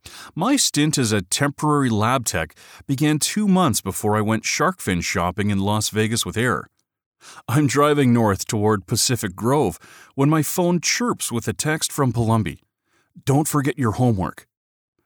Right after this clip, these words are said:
It's late, and the sushi bars will be closing soon, thwarting my assignment to deliver fresh sushi for sequencing the next morning. A Japanese restaurant beckons from alongside the highway, and I find myself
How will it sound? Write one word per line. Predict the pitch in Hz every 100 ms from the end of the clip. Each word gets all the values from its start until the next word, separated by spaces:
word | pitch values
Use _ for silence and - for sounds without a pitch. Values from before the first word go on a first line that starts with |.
| _ _ _ -
It's | 127 104
late, | 104 107 127 - - _
and | 113
the | 110
sushi | - - 165 - 113
bars | 92 90 87
will | 92 87
be | 90
closing | - - 170 131 95
soon, | - 85 67 - _ _ _ - -
thwarting | - 180 196 135 107
my | 101
assignment | 92 - 101 95 104
to | 123
deliver | 113 110 113 117
fresh | - 165 180 -
sushi | - 185 - 180 147
for | 110 107
sequencing | 107 - 165 127 - 92
the | 90
next | 92 87
morning. | 110 120 101 58 _ _ _ _ _ - - - -
A |
Japanese | 123 233 240 202 151
restaurant | 117 135 - 104 95 90
beckons | 139 - 82 78
from | - 117 117
alongside | 120 120 135 143 - 127
the | 110
highway, | 123 143 80 - _ _ _ _ -
and | 120
I | 139
find | - 120 123
myself | 147 139 117 92 90